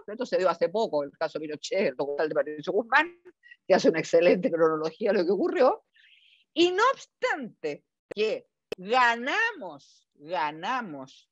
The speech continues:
¿no es cierto?, el llevar a Pinochet ante la justicia internacional,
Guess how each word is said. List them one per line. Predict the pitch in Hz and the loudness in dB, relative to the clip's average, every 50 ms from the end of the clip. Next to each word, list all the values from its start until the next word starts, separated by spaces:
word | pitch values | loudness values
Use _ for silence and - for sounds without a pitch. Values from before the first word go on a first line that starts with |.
| _ - - | _ -20 -20
¿no | 123 | -18
es | - | -14
cierto?, | 131 117 127 127 _ _ 156 139 - - _ _ _ _ _ _ _ _ _ _ _ _ _ _ _ _ - | -14 -14 -14 -16 _ _ -14 -14 -14 -14 _ _ _ _ _ _ _ _ _ _ _ _ _ _ _ _ -6
el | 175 180 175 165 156 | -4 -4 -4 -4 -4
llevar | 165 170 170 160 160 175 196 247 359 453 480 - | -2 0 2 2 4 4 4 4 2 0 -2 -8
a | - 226 185 | -8 -8 -8
Pinochet | 196 185 185 185 180 185 - - 247 175 147 - - | -8 -10 -8 -10 -12 -12 -6 -4 -2 -2 -2 -6 -8
ante | - 175 165 151 165 | -10 -10 -6 -6 -6
la | 156 151 | -6 -6
justicia | 160 156 135 - - 240 247 - 302 | -6 -8 -10 -8 -6 -6 -6 -6 -4
internacional, | 269 240 214 190 185 165 151 - 160 143 143 147 170 226 392 | -2 -2 -2 -2 -2 -6 -4 -4 -4 -2 0 2 2 4 4